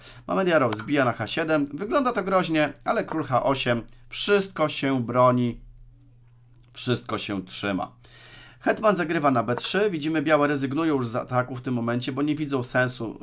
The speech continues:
y, wprawdzie, y, no, tutaj przepychania tego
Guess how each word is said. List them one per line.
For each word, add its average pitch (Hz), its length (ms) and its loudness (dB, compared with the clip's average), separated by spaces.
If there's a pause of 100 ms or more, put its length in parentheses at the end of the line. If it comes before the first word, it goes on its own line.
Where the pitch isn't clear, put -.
(180)
y, - 40 -8 (100)
wprawdzie, 113 540 -2
y, 98 40 -6 (480)
no, - 400 -4 (160)
tutaj 120 340 -4 (300)
przepychania - 560 -4
tego 110 300 -6